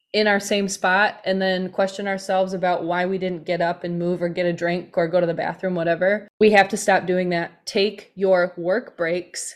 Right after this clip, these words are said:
utilize that time for movement. Movement gives us energy, period. This isn't a take a boot camp over your lunch break. It's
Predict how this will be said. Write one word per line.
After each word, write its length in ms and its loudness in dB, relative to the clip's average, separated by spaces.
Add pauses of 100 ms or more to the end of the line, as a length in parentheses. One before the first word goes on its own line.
utilize 680 4
that 220 2
time 280 -2
for 140 -2
movement. 680 -4 (280)
Movement 400 2
gives 200 2
us 160 0
energy, 600 -4 (180)
period. 400 6 (300)
This 160 4
isn't 320 8
a 460 4 (100)
take 220 0
a 40 2
boot 280 -2
camp 320 -2
over 160 0
your 120 0
lunch 360 -6
break. 340 -4 (340)
It's 420 -2